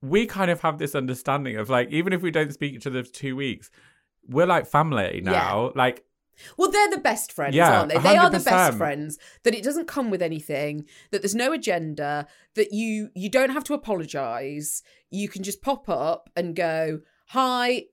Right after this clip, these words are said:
Speaker 2: I've been busy, I've been doing this, how are you? I've been thinking of you." And you're right, they are the most precious friendships. But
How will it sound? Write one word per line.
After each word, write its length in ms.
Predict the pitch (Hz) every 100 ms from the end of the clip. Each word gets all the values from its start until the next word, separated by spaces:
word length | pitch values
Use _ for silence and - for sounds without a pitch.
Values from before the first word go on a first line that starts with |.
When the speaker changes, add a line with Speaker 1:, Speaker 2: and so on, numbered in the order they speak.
| -
Speaker 2:
I've 140 | -
been 180 | 269 262
busy, 500 | 214 220 214 208 202
I've 80 | -
been 140 | 196
doing 240 | 196 226 196
this, 200 | 185 -
how 200 | 202 190
are 220 | 180 175
you? 120 | 175
I've 100 | -
been 160 | 170 160
thinking 320 | - 151 -
of 140 | 147 -
you." 300 | 98 92 147 - - - -
And 320 | 226 233 220 - _ 190 202 _ -
you're 220 | 247 262
right, 260 | 254 135 196
they 160 | 277
are 100 | 277
the 100 | 254
most 220 | 240 233
precious 600 | - - 240 220 - 185
friendships. 560 | - 185 175 156 - -
But 220 | 240 214